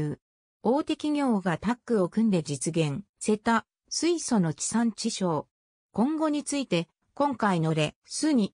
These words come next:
ドライバーとしても参戦したトヨタジ、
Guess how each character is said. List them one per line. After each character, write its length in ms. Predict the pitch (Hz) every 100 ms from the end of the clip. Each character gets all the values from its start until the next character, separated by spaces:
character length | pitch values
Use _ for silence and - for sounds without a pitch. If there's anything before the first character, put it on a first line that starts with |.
| _ -
ド 120 | 160
ラ 140 | 226
イ 100 | 302
バ 240 | 277 277 262
ー 40 |
と 120 | 262
し 120 | 247
て 100 | -
も 140 | 220 165
参 260 | - 196
戦 220 | 226 233 226
し 160 | -
た 200 | 180 170 - _
ト 120 | - 208
ヨ 140 | 226
タ 200 | 233 226
ジ、 200 | 156